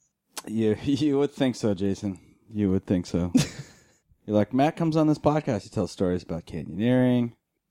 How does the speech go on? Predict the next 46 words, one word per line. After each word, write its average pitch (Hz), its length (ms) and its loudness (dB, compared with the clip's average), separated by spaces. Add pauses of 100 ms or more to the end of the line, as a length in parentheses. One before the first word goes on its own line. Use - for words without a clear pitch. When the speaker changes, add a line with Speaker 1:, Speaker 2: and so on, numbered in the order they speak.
(100)
Speaker 1:
He's - 120 -4
Speaker 2:
Yeah. 139 160 4
Speaker 1:
up 104 60 2
to, 127 60 2
he 135 60 -2
does 135 200 2
these, 131 200 -2 (160)
he 127 80 -4
Speaker 2:
What, 156 120 4
Speaker 1:
does 135 100 4
Speaker 2:
what, 165 80 4
Speaker 1:
these 127 100 0
Speaker 2:
what, 185 160 4
what, 131 40 2
Speaker 1:
adventurous 127 320 2
things. 131 360 -4
Speaker 2:
what 156 180 2
fantastical 170 880 2
things 156 300 2
have 113 100 0
you 139 80 4
gotten 139 240 2
up 139 160 2
to 147 140 0
this 151 180 0
time? 101 220 2
How 143 260 2
many, 160 480 2
how 143 140 2
many 156 280 4 (380)
caves 156 440 0
have 117 120 0
you 143 360 2 (140)
spelunked? 143 760 0
How 131 140 0
many, 135 340 4 (420)
how - 60 -6
many 131 260 4
birds 107 920 0
have 98 80 2
you 98 220 2 (140)
caught - 280 0
with - 120 -2
your 127 60 2
bare 120 220 6
hands? 101 640 2